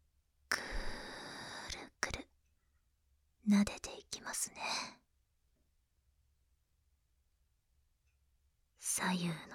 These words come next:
乳首の周りを円を描くように大きくくるくる、くすぐるよ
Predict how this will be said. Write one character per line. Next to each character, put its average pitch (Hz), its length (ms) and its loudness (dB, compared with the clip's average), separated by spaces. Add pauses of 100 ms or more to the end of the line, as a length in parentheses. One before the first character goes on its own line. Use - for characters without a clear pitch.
(160)
乳 - 160 6
首 175 300 2
の - 140 -8
周 175 420 6
り 185 140 4
を 185 40 4 (1000)
円 214 360 12 (100)
を 170 100 4
描 170 300 8
く - 120 4
よ - 60 -8 (380)
う - 20 -12
に - 100 -10 (1200)
大 - 80 0 (440)
き - 160 -4
く - 140 -4 (1300)
く - 100 0 (1500)
る - 80 -4 (180)
く - 140 -2
る、 - 120 0 (1900)
く - 80 2
す - 380 4
ぐ 185 160 0
る 185 280 0
よ 190 100 6